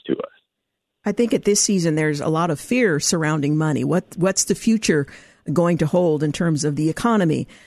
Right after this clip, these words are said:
Speaker 2: Um, you use Job thirty-one, verses twenty-four through twenty-eight as a way to discuss the purpose of money in a Christian's life.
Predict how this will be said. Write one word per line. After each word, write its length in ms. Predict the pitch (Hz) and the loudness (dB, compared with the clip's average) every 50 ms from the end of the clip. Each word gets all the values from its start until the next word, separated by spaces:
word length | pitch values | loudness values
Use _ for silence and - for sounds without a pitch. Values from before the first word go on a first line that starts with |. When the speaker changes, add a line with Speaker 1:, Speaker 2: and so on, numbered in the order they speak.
| - _ _ _ _ | -20 _ _ _ _
Speaker 2:
Um, 240 | - 175 160 151 147 | -2 -2 0 0 0
you 340 | 175 214 262 302 302 285 254 | 0 2 2 2 2 0 0
use 400 | - 190 214 208 202 202 185 160 | 0 0 2 2 2 2 2 0
Job 420 | 160 147 147 190 190 190 196 190 170 | 0 0 2 2 2 2 2 0 0
thirty-one, 680 | - 196 190 190 185 190 180 170 180 170 170 170 165 | -2 0 0 2 2 2 2 2 2 2 2 0 0
verses 320 | 151 160 165 - - 165 - | 0 0 0 0 -2 -4 -2
twenty-four 540 | - - 185 170 170 165 - 180 170 165 160 | -2 -2 -2 0 0 0 0 0 0 0 0
through 180 | - - 160 | -2 -4 -4
twenty-eight 640 | - - - 185 165 160 151 - - 170 170 156 143 | -4 -2 -2 0 0 0 0 0 0 0 2 2 0
as 80 | 151 135 | 0 0
a 60 | 156 | 0
way 160 | 160 175 185 | 0 0 0
to 80 | 180 151 | 0 0
discuss 420 | 156 156 - - 190 175 175 - | 0 0 0 0 0 0 0 0
the 140 | - 180 - | 0 -2 -4
purpose 480 | - - - 294 - - 233 - - | -2 0 0 0 2 2 0 0 0
of 100 | - 190 | 0 0
money 340 | 165 165 165 160 156 160 156 | 0 0 0 2 0 0 0
in 120 | - 165 156 | 0 -2 -2
a 40 | |
Christian's 540 | 151 - - 208 190 - - - 170 160 143 | -2 -2 -2 -2 -2 -2 -2 -2 0 0 0
life. 460 | 160 160 160 160 156 139 139 - - | 0 0 0 0 0 0 -2 -4 -6